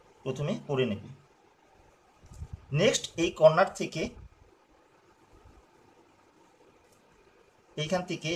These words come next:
লাইনটা ঘুরে এই আসবে, এইখান থেকে ঘুরে এই যাবে, এইখান থেকে জুতোর লাইনটা তোমরা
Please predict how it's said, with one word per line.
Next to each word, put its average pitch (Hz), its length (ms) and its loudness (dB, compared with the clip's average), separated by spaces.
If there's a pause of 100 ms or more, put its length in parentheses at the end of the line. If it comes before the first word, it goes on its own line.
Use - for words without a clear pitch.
লাইনটা 143 260 2 (100)
ঘুরে 139 180 -2 (1120)
এই 156 160 -4 (120)
আসবে, 160 240 0 (800)
এইখান 208 340 4
থেকে 180 220 0 (320)
ঘুরে 139 220 -2 (800)
এই 143 160 2 (100)
যাবে, 98 200 2 (800)
এইখান 247 340 4
থেকে 196 180 2 (460)
জুতোর 143 320 -2
লাইনটা 135 320 6 (2000)
তোমরা 135 220 4